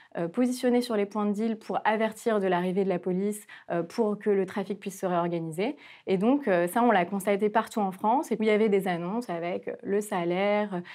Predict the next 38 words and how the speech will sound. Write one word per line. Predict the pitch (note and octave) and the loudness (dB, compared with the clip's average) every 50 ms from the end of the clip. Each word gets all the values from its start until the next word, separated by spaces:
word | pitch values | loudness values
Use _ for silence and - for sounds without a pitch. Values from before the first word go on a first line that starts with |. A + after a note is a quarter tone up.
| - - - | -12 -4 0
les | A3+ A3+ A#3+ | 2 2 2
conditions | A#3 A#3+ A3+ G#3 G3+ G3 - F#3+ | 2 2 2 2 2 0 -2 -4
de | F#3 F3+ | -6 -4
travail, | - - F3+ E3+ F#3 F#3 G3+ G#3 | -2 -2 0 2 2 2 2 2
bref, | G3+ E3+ F3 F3+ - | 2 0 -2 -4 -6
tous | - - C#4+ | -2 0 2
les | C#4 B3 | 2 4
détails, | F#3+ F3+ F3 F3+ F3+ G3 A#3+ B3+ B3+ - - - - - - | 2 2 2 2 2 2 2 0 -2 -6 -14 -20 -12 -6 -4
euh, | F3+ E3+ E3+ E3+ E3+ E3 - | -2 0 0 0 0 -2 -2
et | - G3+ F#3+ | -2 -2 -2
puis, | F#3+ - - G3+ G3 | -2 -2 -2 0 2
euh, | F3+ E3 E3 E3 | 2 2 0 0
évidemment, | E3 F3+ F3 F3 F3+ F3 F3+ F#3+ F#3 F#3 | 0 -2 -2 -2 -2 -2 -2 -2 -2 -2
des, | F#3 F3 E3+ E3+ - E3 | -2 -2 -2 -2 -2 -4
des, | E3+ F3+ F3+ F3 E3+ E3+ | -2 0 0 0 0 0
des | F3+ F3 | -2 -4
propositions | - - F3+ G3+ G3 F3+ F3+ - F#3+ | -4 -6 -4 -2 -2 -2 -2 -2 -4
un | F3 E3+ | -4 -2
peu | E3+ - F#3 | -2 -2 -2
alléchantes | F3 E3+ E3 F#3 - G#3+ B3 B3 - - - - - _ | -2 -2 -2 -4 -4 -4 -4 -4 -6 -10 -20 -20 -20 _
pour | - C4 B3+ C4 | 0 2 4 4
recruter, | C4+ C4 - - A#3+ G#3+ G#3+ - A#3 A#3 A#3 G3+ | 4 2 2 -2 -4 -4 0 0 2 2 4 4
euh, | F3 F3 - - - - - - | 2 0 -4 -10 -20 -14 -8 -6
des, | F#3 F3+ G#3+ A3 G#3+ G#3 G3 | -4 -2 0 2 2 4 4
euh, | F#3 F3+ F3 F3 | 4 4 4 2
guetteurs | F3 F3+ G3 F#3+ F#3+ G3 G3 A3 - - - - - | 2 2 2 2 4 4 4 4 2 0 -4 -8 -2
de | G3 G#3 C4 | 2 2 2
plus | C4 C4 B3 A3+ A3 | 2 2 0 0 0
en | G3 G3 | 0 0
plus | F#3+ - - F#3 | -2 -4 -4 -2
jeunes | F3+ F#3 G3 A#3+ C#4 D#4+ - - - - _ - | 0 2 2 2 2 0 -4 -8 -16 -16 _ 0
et | G#3+ B3+ B3 | 2 2 2
qui | - B3 G3+ | 0 -2 0
venaient | G#3+ G#3+ G#3 F#3+ | 2 2 2 4
d'ailleurs, | F3+ E3+ E3+ F3 F#3+ A3 C#4 C#4+ - | 2 2 2 4 4 2 2 0 -4
pour, | - - - A#3+ A3+ A3 | -8 -6 -4 -2 0 2
euh, | G3 F3+ F3 | 2 2 0
qui, | F3 - - | -2 -4 -6